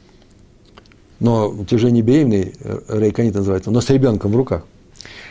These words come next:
то это, э, можно с-, сделать доказательством для Абаи. Да, беременная, тяжелее не беременной,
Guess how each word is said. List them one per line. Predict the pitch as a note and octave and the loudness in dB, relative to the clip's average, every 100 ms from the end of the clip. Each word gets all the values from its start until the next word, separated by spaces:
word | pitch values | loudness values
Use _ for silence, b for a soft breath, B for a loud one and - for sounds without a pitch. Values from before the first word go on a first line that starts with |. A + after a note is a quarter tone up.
| B B | B B
то | C#3+ | 0
это, | D3 E3+ E3 E3 - - | 2 2 0 -4 -8 0
э, | C#3 C3+ C3 B2 - | 2 4 4 2 2
можно | C#3+ F3+ D#3 | 2 2 2
с-, | C3+ B2+ - - - | -2 -4 -12 -20 -12
сделать | B2+ G2 G#2+ C#3 D#3+ C#3+ | -8 -6 0 2 2 2
доказательством | A#2 C3 C#3 D3+ D3+ C#3 | 0 0 2 0 -2 0
для | C#3+ | 2
Абаи. | D3 C#3+ G2+ F#2+ | 2 2 0 0
Да, | F2+ C#3+ A3+ - - _ - | 0 0 0 -6 -20 _ -8
беременная, | A2 A#2 C3 E3 D3 | 0 2 4 2 0
тяжелее | - B2 | 0 0
не | A#2 | 0
беременной, | A2 B2 F3+ D#3+ C#3 B2 | 2 2 2 0 -2 -6